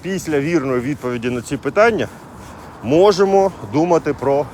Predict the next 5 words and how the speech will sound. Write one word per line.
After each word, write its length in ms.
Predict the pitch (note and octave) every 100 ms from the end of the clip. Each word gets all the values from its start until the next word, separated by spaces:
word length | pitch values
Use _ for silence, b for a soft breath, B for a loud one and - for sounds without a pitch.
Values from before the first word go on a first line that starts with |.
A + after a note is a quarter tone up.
| - - - - - -
подальше 440 | A#2+ B2 D#3 D3 C3
спілкування. 680 | - C#3+ C#3 C3+ A#2+ F2 D2+ - - - - - -
Це 220 | - G3+ G3
для 200 | D3 D#3+
Казахстану. 580 | D#3 C#3 C#3 C#3 A2+